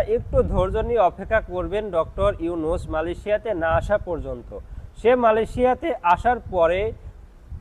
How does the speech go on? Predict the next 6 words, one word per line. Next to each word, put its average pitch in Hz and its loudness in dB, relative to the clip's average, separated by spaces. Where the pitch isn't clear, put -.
মালয়েশিয়ার 220 2
সরকারের 208 2
সাথে 190 0
বৈঠকের 185 -2
পরে 170 4
আশা 214 -2